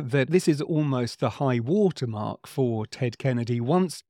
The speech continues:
once it's clear that he's never gonna be president, that after the disaster of the seventy-nine eighty campaign, he almost comes into his own. You gave the examples there, but there are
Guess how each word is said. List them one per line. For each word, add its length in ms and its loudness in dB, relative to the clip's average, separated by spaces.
once 300 4
it's 140 2
clear 500 4
that 200 -2
he's 260 0
never 260 4
gonna 220 -2
be 140 -6
president, 760 -2
that 300 -2
after 360 -2
the 280 -2
disaster 800 0
of 120 -6
the 260 0
seventy-nine 800 -2
eighty 480 -2
campaign, 800 0
he 120 2
almost 400 2
comes 300 -2
into 240 0
his 120 0
own. 280 2
You 280 0
gave 280 0
the 100 0
examples 560 -2
there, 180 2
but 140 -4
there 120 0
are 80 -4